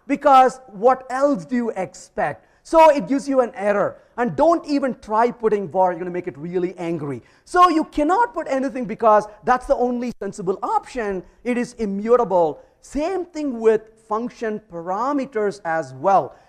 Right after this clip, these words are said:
I mean, how many times you write a function in Java and then somebody mutates that parameter and you run over to make it a final?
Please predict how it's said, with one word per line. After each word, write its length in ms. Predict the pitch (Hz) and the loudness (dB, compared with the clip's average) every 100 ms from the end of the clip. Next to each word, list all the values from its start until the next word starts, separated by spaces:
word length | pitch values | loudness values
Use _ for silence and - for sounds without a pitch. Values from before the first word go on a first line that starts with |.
| _ | _
I 60 | 294 | -2
mean, 140 | 381 | 0
how 260 | 269 277 370 | -2 -4 -4
many 200 | 381 349 | -4 -6
times 520 | - 277 262 226 214 - - | -4 -4 -2 -4 -6 -12 -8
you 160 | 233 | 0
write 180 | 240 294 | 2 4
a 80 | 302 | 2
function 400 | 269 254 247 220 | 0 -6 -8 -8
in 140 | 196 | -8
Java 680 | 143 254 370 302 190 175 170 - _ | -2 2 2 4 4 4 0 -8 _
and 160 | - 262 | -2 0
then 120 | 294 | 0
somebody 320 | 277 262 269 | 0 0 0
mutates 500 | 240 262 277 254 226 | 0 -2 -2 0 0
that 160 | - - | -2 -8
parameter 640 | 208 202 208 196 190 180 - - | -4 -4 -2 -2 0 -2 -6 -6
and 120 | 226 | -4
you 140 | 233 | -2
run 220 | 208 233 226 | 0 -2 0
over 240 | 220 208 | -2 -2
to 100 | 208 | -4
make 180 | 190 190 | -8 -6
it 100 | 185 | -8
a 60 | |
final? 560 | 175 - 147 165 147 | -10 -8 -6 -6 -8